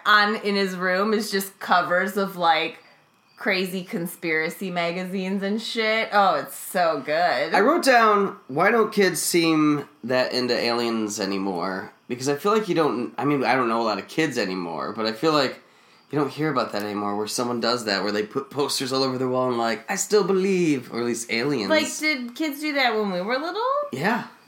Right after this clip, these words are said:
Speaker 1: Did they?
Speaker 2: Uh-huh.
Speaker 1: Like,
Speaker 2: I remember
Speaker 1: I mean, we had, I, we,
Speaker 2: getting pretty
Speaker 1: I believe
Speaker 2: obsessed
Speaker 1: from,
Speaker 2: with
Speaker 1: like, I look at that poster as, like, I like X-Files.
Speaker 2: I, I remember being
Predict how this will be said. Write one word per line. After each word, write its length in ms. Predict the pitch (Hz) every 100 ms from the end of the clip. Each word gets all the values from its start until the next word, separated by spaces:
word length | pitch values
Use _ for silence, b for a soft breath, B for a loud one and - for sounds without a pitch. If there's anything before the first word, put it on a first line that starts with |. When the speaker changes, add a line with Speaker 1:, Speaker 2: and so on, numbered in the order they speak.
| _
Speaker 1:
Did 180 | 226 247
they? 60 | 571 659 B B B _ _ _ -
Speaker 2:
Uh-huh. 280 | 120 170 392 - _ -
Speaker 1:
Like, 300 | 254 240 - _ _ B B B
Speaker 2:
I 100 | -
remember 280 | 240 311 302
Speaker 1:
I 120 | 247
mean, 60 | 233
we 80 | 427
had, 400 | 403 294 302 294
I, 40 | 254
we, 100 | 330
Speaker 2:
getting 240 | 214 214
pretty 180 | 202 214
Speaker 1:
I 20 | 214
believe 100 | -
Speaker 2:
obsessed 360 | 208 190 - 269
Speaker 1:
from, 100 | 262
Speaker 2:
with 100 | 240
Speaker 1:
like, 220 | 220 214
I 280 | 220 226 247
look 220 | 226 220
at 120 | 196
that 220 | 208 208 208
poster 340 | 196 185 180
as, 140 | 175 175
like, 320 | 170 151 - _ - 151
I 160 | 170
like 280 | 147 147 -
X-Files. 840 | 160 165 - 123 - 196 262 339 - - B B -
Speaker 2:
I, 160 | 226 262
I 100 | 269
remember 340 | 311 349 320 254
being 480 | 233 208 190 156